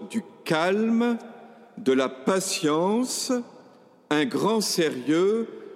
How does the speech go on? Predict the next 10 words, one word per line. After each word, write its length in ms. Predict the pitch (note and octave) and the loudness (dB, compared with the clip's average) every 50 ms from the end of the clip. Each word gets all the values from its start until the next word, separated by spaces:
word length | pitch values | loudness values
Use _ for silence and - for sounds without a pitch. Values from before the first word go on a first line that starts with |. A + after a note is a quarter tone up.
| - - - | -14 -4 0
et 100 | C#3+ C#3+ | 2 2
une 140 | C#3+ D3 | 4 2
grande 440 | D3 C3+ D3 C#3+ F#3 G3+ G3+ G3 G3 | 2 2 2 2 2 2 0 0 0
compétence, 1120 | - F#3 F#3 F#3+ F#3 - D#3+ - - - D#3 C#3+ C#3+ B2+ A2+ G#2+ G#2 F#2+ - - - - G#2+ G2 F#2 - - - - | 0 0 0 0 2 0 0 0 0 0 2 2 2 2 0 0 -4 -6 -8 -10 -4 -4 -4 -4 -4 -8 -16 -20 -14
trait 280 | - - F3 F3+ F#3+ | -6 -2 0 2 2
de 140 | D3+ C3+ B2 | 2 0 0
caractère 1160 | - - - E3+ D#3+ C#3 B2+ A#2 - - - - C#3+ C#3+ D#3 E3 F3 F3+ F3+ E3 E3+ D#3 C#3+ - - - - - - - - - | -2 0 -2 -2 -2 0 -2 -4 -4 -8 -6 -2 0 0 2 2 2 0 0 0 -2 -4 -6 -6 -12 -20 -20 -20 -20 -20 -12 -2
de 100 | - A#2+ | 2 2
Louis 340 | A#2 A#2 C3 D3+ F#3+ A3+ G#3+ | 2 4 2 2 2 2 4
Martin 500 | F#3 D#3+ B2+ - - - - A#2+ A2+ | 2 2 0 -2 -8 -6 -2 -2 -2